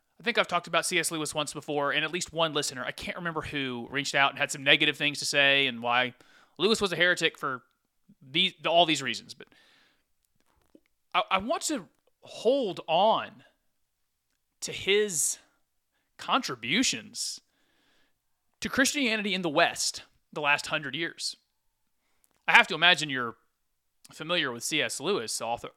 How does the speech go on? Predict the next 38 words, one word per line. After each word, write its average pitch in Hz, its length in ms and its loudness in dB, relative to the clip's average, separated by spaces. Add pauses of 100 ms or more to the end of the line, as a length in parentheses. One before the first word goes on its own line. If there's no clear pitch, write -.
(100)
author 147 280 0
of 117 160 -4
Mere 131 220 -2
Christianity, 165 920 2 (520)
uh, 107 80 -16
the 120 120 -10
giver 156 380 2
of 147 80 4
the 135 80 -4
talk 156 340 2
or 143 80 -2
the 127 80 -10
sermon, 160 580 0
however 123 240 0
you 123 80 -4
want 123 120 -8
to - 60 -2
say 131 180 2
it, 147 120 0
For 147 80 -6
the 127 100 -6
Weight 123 300 0
of 120 140 -8
Glory, 175 600 0 (920)
wrote 120 180 -10
Screwtape 175 500 0
Letters, 156 440 2
gave 143 240 4
us 135 140 -2
The 127 100 -4
World 151 480 2
of 120 100 -4
Narnia. 160 600 2 (1300)
There 151 120 -4
was, 160 380 0 (800)
uh, 165 180 -6
he 202 160 -4
has, 196 280 0